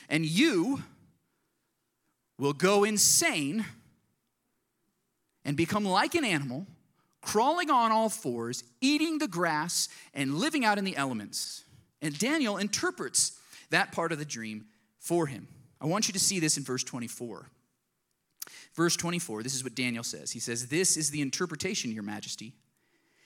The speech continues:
and this is the decree the Most High has issued against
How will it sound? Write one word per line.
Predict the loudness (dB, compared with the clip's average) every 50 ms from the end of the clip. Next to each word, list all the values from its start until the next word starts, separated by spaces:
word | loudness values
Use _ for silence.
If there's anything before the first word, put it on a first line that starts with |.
| _ _ -2
and | 0 2
this | 4 4 4 4 2 0
is | -4 -6
the | -4 -4 -6
decree | -4 -4 -4 -4 -4 -4 -4 -4 -6 -8 -10 -8
the | -6 -4
Most | 0 2 2 2 2 0 -2 -2
High | 0 0 0 0 0
has | -2 -4 -4 -2 -2
issued | -2 0 0 -2 -4 -6 -6
against | -6 -6 -6 -6 -4 -2 -2 -2 -2 -4 -6 -6 -6 -8 -10